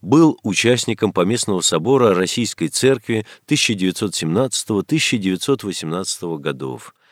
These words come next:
В тысяча девятьсот восемнадцатом году Оптину пустынь закрыли, и обитель продолжила существование как сельскохозяйственная артель. В тысяча девятьсот девятнадцатом году преподобный мученик Исаакий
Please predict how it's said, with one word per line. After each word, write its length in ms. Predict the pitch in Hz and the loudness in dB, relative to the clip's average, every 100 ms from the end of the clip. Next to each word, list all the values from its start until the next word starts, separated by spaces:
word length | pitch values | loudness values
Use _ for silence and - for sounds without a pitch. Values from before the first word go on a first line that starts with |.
| _ _ _ _ _ _ _ | _ _ _ _ _ _ _
В 80 | - | -8
тысяча 300 | 107 95 107 | -2 0 0
девятьсот 400 | 82 92 107 95 | 0 -2 0 -2
восемнадцатом 640 | 95 101 98 95 - 90 | -2 0 0 0 0 -2
году 500 | 82 90 87 123 120 - _ _ | 2 2 2 0 0 -4 _ _
Оптину 500 | - 127 - 113 107 | 2 2 2 0 0
пустынь 500 | 90 117 127 - 113 | 0 -4 -4 -2 -2
закрыли, 680 | 85 101 - 82 85 78 76 _ _ - | 0 -2 0 -2 0 -2 -6 _ _ -4
и 100 | 85 | 2
обитель 540 | 92 104 151 139 123 | 4 4 0 2 -2
продолжила 720 | - 95 92 151 120 123 117 | 0 0 2 0 0 -2 -2
существование 1000 | - 107 - 95 - 82 95 127 123 113 | -2 -6 -4 -6 -2 0 2 2 2 -2
как 280 | - 107 95 | 0 -4 -2
сельскохозяйственная 1200 | - 110 - 92 - 82 76 92 - 85 85 85 - | -4 -4 -4 -6 -4 -4 -2 -2 -2 -6 -4 -6 -6
артель. 580 | 82 - - 64 58 - _ _ _ _ _ _ | -8 -10 -12 -12 -12 -18 _ _ _ _ _ _
В 80 | - | -2
тысяча 260 | 98 - | 0 0
девятьсот 400 | 85 92 - 98 | 0 -2 0 0
девятнадцатом 540 | 87 92 95 87 87 82 | 0 -2 0 -2 -4 0
году 320 | 82 104 117 | 0 0 -2
преподобный 540 | 95 92 107 127 120 | -2 -2 0 0 0
мученик 500 | 123 127 113 113 98 | -2 -2 -2 -4 -4
Исаакий 680 | 90 - 107 131 123 113 | -6 -2 2 2 2 -2